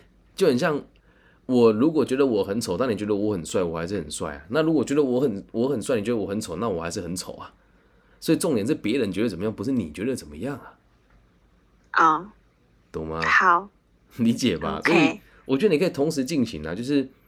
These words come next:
Speaker 1: 嗯，一样去把你的作品集交给这些人看一看，然后搞不好有人要你去嘛。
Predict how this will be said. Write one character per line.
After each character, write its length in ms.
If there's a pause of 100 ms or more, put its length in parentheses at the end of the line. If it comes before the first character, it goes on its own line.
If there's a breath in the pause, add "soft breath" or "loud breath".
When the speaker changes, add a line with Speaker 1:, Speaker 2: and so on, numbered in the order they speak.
(140)
Speaker 1:
嗯， 200
一 120
样 180
去 760 (440)
把 100
你 120
的 60
作 140
品 140
集 120
交 160
给 460
这 140
些 140
人 180
看 200
一 60
看， 300 (480 soft breath)
然 100
后 80
搞 140
不 80
好 100
有 100
人 180
要 140
你 120
去 280
嘛。 120